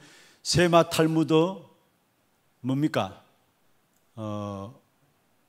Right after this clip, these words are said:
탈무드, 세마, 또 한 가지 뭐죠? 예, 토라, 이 세 가지 가지고 아이들을 어릴 때부터 딸딸 외우도록 만듭니다.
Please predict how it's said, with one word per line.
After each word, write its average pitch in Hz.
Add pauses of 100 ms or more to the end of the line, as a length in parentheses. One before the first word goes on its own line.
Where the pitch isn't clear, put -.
(440)
탈무드, 143
세마, 135
또 147
한 143
가지 139
뭐죠? 117 (1200)
예, 117 (840)
토라, 139 (200)
이 156
세 156
가지 151
가지고 127
아이들을 143
어릴 220
때부터 127 (300)
딸딸 135
외우도록 127
만듭니다. 90